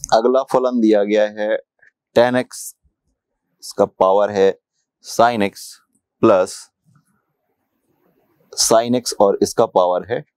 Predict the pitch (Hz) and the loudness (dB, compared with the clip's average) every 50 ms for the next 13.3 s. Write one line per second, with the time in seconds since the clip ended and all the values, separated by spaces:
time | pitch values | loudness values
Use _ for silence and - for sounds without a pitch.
0 | - - 82 82 82 80 - - - - - _ _ _ _ _ _ _ _ - | -2 -2 -2 -2 -4 -10 -14 -16 -20 -20 -20 _ _ _ _ _ _ _ _ -2
1 | 139 123 - - - 117 110 113 110 113 - 113 107 104 98 101 101 95 85 85 | -2 -2 0 0 0 0 0 0 0 0 -2 -2 -2 -2 -6 -6 -4 -4 -4 -4
2 | - 90 87 90 92 90 80 78 78 - _ - 82 80 80 - - 80 80 92 | -4 -6 -6 -6 -4 -4 -4 -4 -4 -6 _ -6 -6 -6 -8 -10 -10 -8 -8 -6
3 | - - - 80 80 80 78 78 - 110 - _ _ _ _ _ _ _ - - | -4 -4 -2 -2 -2 -4 -6 -8 -12 -14 -16 _ _ _ _ _ _ _ -20 -20
4 | _ _ _ _ _ _ _ _ _ - 104 101 101 101 - - 101 101 104 110 | _ _ _ _ _ _ _ _ _ -2 0 2 2 0 0 -2 -4 -2 0 0
5 | 117 113 113 110 113 117 110 117 113 117 120 - 123 120 113 143 139 123 113 113 | 0 0 0 -2 -2 -2 -2 -4 -4 -6 -6 -4 -4 -2 -2 -2 -4 -4 -6 -8
6 | 117 117 _ 120 120 123 123 123 - - _ _ _ _ - 101 98 98 98 101 | -14 -14 _ -12 -10 -8 -10 -10 -12 -16 _ _ _ _ -14 -12 -8 -6 -4 -2
7 | 104 104 104 110 104 - - 101 101 107 107 101 92 101 101 107 110 110 110 101 | -2 0 0 0 0 0 0 0 0 0 -2 -4 -6 -8 -6 -4 -2 -2 0 0
8 | 95 117 113 104 110 104 - - 104 98 98 95 - 98 98 92 90 90 95 98 | 2 2 2 2 0 -4 -6 -4 -2 -2 -2 -2 -4 -4 -2 0 2 2 2 2
9 | 104 107 92 95 98 _ _ _ _ _ _ _ _ _ _ _ - 95 98 104 | 0 0 -2 -4 -8 _ _ _ _ _ _ _ _ _ _ _ -2 -2 -2 -2
10 | - - 98 92 90 90 85 - 95 - 110 107 101 - 101 101 110 113 - 123 | -2 -2 0 0 0 -2 -4 -10 -8 -4 -4 -4 -2 -2 -2 -2 -2 0 0 0
11 | 117 107 113 98 82 - _ _ _ _ _ _ _ _ _ _ _ _ _ - | 0 0 -2 -6 -6 -8 _ _ _ _ _ _ _ _ _ _ _ _ _ -6
12 | 101 87 87 - 113 110 110 - - 123 123 120 113 _ 117 117 117 120 - - | -4 -4 -4 -4 -4 -4 -2 0 0 0 0 -2 -6 _ -12 -12 -12 -10 -10 -8
13 | 104 104 101 101 104 104 | -6 -6 -4 -2 -2 -4